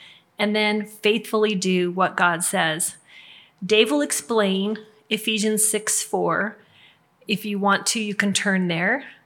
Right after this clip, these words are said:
but I am going to read it. It's one of the few Bible passages that directly addresses parents, and we will want to use it regularly in counseling. It says, "Fathers,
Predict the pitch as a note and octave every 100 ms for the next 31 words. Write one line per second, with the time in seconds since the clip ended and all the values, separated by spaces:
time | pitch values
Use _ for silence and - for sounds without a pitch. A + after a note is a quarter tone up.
0 | _ - - F#3+ F#3 G3 G3+ F#3+ F#3+ F#3
1 | F#3 F#3+ F3 D#3+ F#3 - - _ - -
2 | G3+ F#3+ B3 B3+ G3+ - B3 B3+ C4 A3
3 | - G3 G#3+ A3 A3 A3 G3 F#3+ G3+ F#3+
4 | G#3+ A3+ - - - _ G#3+ G#3+ A3 A3
5 | A#3+ A#3+ C4 A#3+ G3+ A#3 B3+ A3+ G3+ F#3+
6 | - - A3 A#3+ E3 A2 - - - -
7 | - - _ _ A3+ A3 A3+ A3 G#3 G#3
8 | G#3+ F#3+ G3+ G3 F3+ G3 F#3 G3+ F3+ F3+
9 | F3 F3 D#3+ F3+ F3+ - F#3 F#3 F#3 E3
10 | D#3 F3 - - _ _ - - - _
11 | _ _ G3+ - G3 - A3+ A#3 B3 A#3
12 | A#3